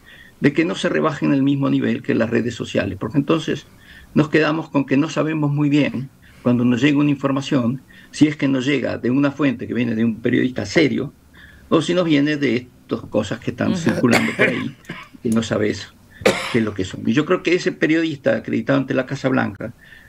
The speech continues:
Speaker 1: no tiene ninguna diferencia con estos que participan en los programas de intrusos y, y, y, y, y para mí degradan a tu profesión.
Speaker 2: Pero no le dediques más tiempo, Ju-, eh, Gonzalo, y de, de, porque te, te está ganando.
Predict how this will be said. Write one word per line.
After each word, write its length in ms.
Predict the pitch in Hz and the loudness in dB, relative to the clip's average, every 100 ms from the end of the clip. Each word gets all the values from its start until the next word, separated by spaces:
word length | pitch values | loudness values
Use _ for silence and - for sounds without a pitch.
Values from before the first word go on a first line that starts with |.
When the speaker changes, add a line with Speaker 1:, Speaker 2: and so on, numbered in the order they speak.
| - 135 | -6 2
Speaker 1:
no 360 | 135 143 143 | 4 4 2
tiene 280 | 160 131 131 | 2 2 2
ninguna 320 | 127 147 147 | 2 2 2
diferencia 680 | 139 135 127 110 - 101 - - - - | 2 0 -2 -2 -6 -8 -8 -14 -18 -2
con 180 | 139 131 | 2 2
estos 260 | 127 127 | 2 -4
que 140 | 127 113 | -2 0
participan 720 | - 113 117 120 113 117 113 | 0 0 -2 -2 0 0 0
en 80 | 110 | -2
los 80 | 113 | -2
programas 480 | 113 110 110 110 | 0 0 0 -2
de 60 | 110 | -2
intrusos 680 | 113 - 110 98 - - - | -4 0 -2 -2 -6 -4 -2
y, 200 | 104 - | -2 -2
y, 300 | - 104 - - - - | -2 -4 -8 -12 -18 -4
y, 160 | - - | -4 0
y, 480 | - - - - - | -2 -2 -2 -2 -2
y 80 | - | -2
para 220 | - 117 | 2 2
mí 140 | 113 120 | 4 2
degradan 600 | 113 117 120 113 113 - | 2 2 0 0 -2 -4
a 100 | 104 | -6
tu 100 | 104 | -6
profesión. 460 | - 95 98 - - - | -8 -8 -8 -10 -12 -8
Speaker 2:
Pero 220 | 185 180 | -2 0
no 120 | 185 208 | 2 2
le 120 | 208 | 2
dediques 340 | 185 185 208 | 0 0 0
más 180 | 180 170 | 0 -4
tiempo, 520 | - 208 214 214 170 | -2 2 2 2 0
Ju-, 200 | 165 202 - | -2 -4 0
eh, 260 | 175 160 | 0 2
Gonzalo, 540 | 156 165 208 220 233 214 | 0 0 2 4 2 0
y 340 | 190 170 - | -2 -6 -8
de, 220 | - 147 | -10 -10
de, 420 | - - - - 87 - | -10 -16 -14 -14 -6 -2
porque 220 | 196 196 | 0 0
te, 280 | - 185 190 | -4 -4 -4
te 280 | - - 214 | -6 -2 0
está 200 | 214 226 | 2 2
ganando. 680 | 220 311 381 220 170 151 | 2 0 0 0 0 -2